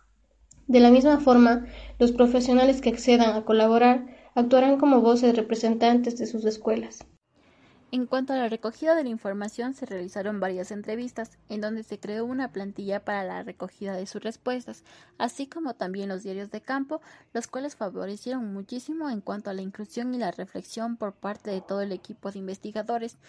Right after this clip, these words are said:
Speaker 2: También se revisaron documentos de carácter institucional,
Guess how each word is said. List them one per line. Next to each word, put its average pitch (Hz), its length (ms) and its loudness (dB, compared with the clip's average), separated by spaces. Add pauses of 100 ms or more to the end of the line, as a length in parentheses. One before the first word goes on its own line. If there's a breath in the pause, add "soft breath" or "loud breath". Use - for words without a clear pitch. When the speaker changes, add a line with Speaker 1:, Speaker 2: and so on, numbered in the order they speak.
(360 soft breath)
Speaker 2:
También 269 400 -6
se - 200 -10
revisaron 202 540 -6
documentos 196 640 -10
de 175 100 -8
carácter 170 480 -10
institucional, 254 720 -8